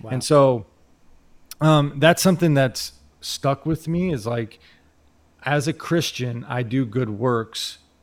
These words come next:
Speaker 2: um, and I, and I don't cheat on my <laughs> wife so that I can have a happy and whole and fruitful marriage, and so that our marriage can stay intact. And so my, my family, my kids can see, "Oh, this is what a godly marriage looks like," you know?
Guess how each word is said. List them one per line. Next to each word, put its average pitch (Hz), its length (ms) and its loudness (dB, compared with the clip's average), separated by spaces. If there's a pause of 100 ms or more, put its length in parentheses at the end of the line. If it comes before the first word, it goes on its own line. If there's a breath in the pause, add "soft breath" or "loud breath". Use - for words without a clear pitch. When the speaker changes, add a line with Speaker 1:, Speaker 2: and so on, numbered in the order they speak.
(400)
Speaker 2:
um, 113 360 -4
and 127 140 -2
I, 113 280 -4
and 120 140 -6
I 107 140 -6 (400)
don't 143 260 -2
cheat 139 220 -2
on 123 140 -2
my 110 160 -4
<laughs> 120 180 -2
wife 131 340 2
so - 140 -6
that 113 140 -2
I 117 140 -4
can 120 160 -6
have 110 240 -4
a 107 80 -2
happy 120 640 -4
and 117 120 -6
whole 120 380 -2
and 107 100 -8
fruitful 127 420 -8
marriage, 117 500 0
and 117 120 -6
so - 140 -4
that 113 300 -2 (420 loud breath)
our 127 100 0
marriage 120 480 0
can 113 120 -2
stay 127 240 -2
intact. 117 500 -2
And 104 80 -12
so - 120 -6
my, 113 180 -4 (220)
my 113 180 -6
family, 143 560 -2
my 110 140 -4
kids 143 420 0
can 120 180 -6
see, 147 640 0 (340 loud breath)
"Oh, 120 100 -2
this 139 260 0
is 113 160 -4
what 127 340 0 (300 soft breath)
a 123 100 -4
godly 117 440 -2
marriage 113 480 -4
looks 117 360 -8
like," 110 320 -12
you 120 60 -4
know? 120 360 -2